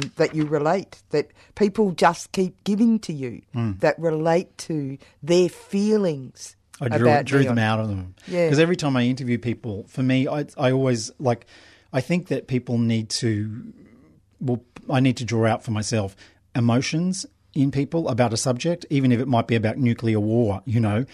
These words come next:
Speaker 2: It's, it al-, also, when you make a film, it has to have an emotional, for me, it has to have an emotional
Speaker 1: Well,
Speaker 2: edge,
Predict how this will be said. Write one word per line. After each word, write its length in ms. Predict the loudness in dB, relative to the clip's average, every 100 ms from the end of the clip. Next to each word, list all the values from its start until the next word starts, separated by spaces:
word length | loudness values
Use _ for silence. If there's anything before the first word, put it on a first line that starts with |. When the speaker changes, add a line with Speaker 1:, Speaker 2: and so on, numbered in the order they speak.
| -16 -8 -2
Speaker 2:
It's, 200 | -2 0
it 180 | 2 4
al-, 200 | 2 0
also, 440 | -2 -2 2 2
when 120 | 2
you 60 | 0
make 140 | -2
a 20 |
film, 180 | -2 -2
it 80 | -2
has 200 | -4 -4
to 80 | -2
have 100 | 0
an 80 | 0
emotional, 480 | 0 -2 -2 -4 -4
for 100 | 0
me, 80 | 2
it 40 |
has 100 | 2
to 80 | 0
have 80 | -2
an 60 |
emotional 420 | 0 0 2 2 4
Speaker 1:
Well, 40 |
Speaker 2:
edge, 380 | 2 -2 -10